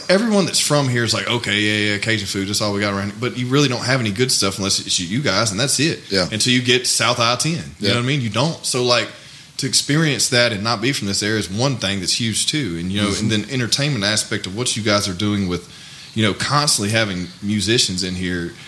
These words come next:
Speaker 1: having guys like David Daniels in here, you know, helping you guys with all that, and
Speaker 2: Yeah.
Speaker 1: Jackie, like, you're bringing all these people together that know what, that, that they're, they're shining lights in their industries, and they're, they're
Speaker 2: Yeah.
Speaker 1: trying to build,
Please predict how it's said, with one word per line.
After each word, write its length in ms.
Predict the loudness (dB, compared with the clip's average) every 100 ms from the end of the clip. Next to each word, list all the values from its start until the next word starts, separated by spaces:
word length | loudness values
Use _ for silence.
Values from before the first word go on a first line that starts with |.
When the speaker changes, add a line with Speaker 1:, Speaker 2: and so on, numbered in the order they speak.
| -2
Speaker 1:
having 180 | 0 2
guys 220 | 2 2
like 160 | -2 -2
David 240 | 0 0
Daniels 340 | 0 0 0 -2
in 100 | -2
here, 360 | 0 0 -2 -6 -10
you 80 | -4
know, 100 | 0
helping 280 | 2 2 0
you 80 | 2
guys 220 | 2 0
with 100 | 0
all 180 | 2 4
that, 280 | 4 2 -2
and 160 | -4
Speaker 2:
Yeah. 180 | 0 -2 0
Speaker 1:
Jackie, 560 | 4 4 4 0 -2 -4 -16 -4
like, 180 | 0 0
you're 160 | 2 4
bringing 280 | 4 4 4
all 200 | 2 2
these 280 | 0 0
people 400 | -2 0 0 0
together 420 | 0 2 2 2 0
that 240 | 0 -2 -4 -20 -20 -20 -20 -20 _ 0
know 280 | 4 4 4
what, 360 | 0 -2 -4
that, 240 | -2 -2 0
that 220 | -2 2
they're, 240 | 2 2 0
they're 160 | 2
shining 360 | 4 4 2 2
lights 280 | 2 2 0
in 60 |
their 120 | 0
industries, 480 | 0 0 0 0 -2
and 60 | 0
they're, 100 | -4
they're 180 | 2 2
Speaker 2:
Yeah. 60 | 2
Speaker 1:
trying 200 | 0 -2
to 60 |
build, 200 | -2 -4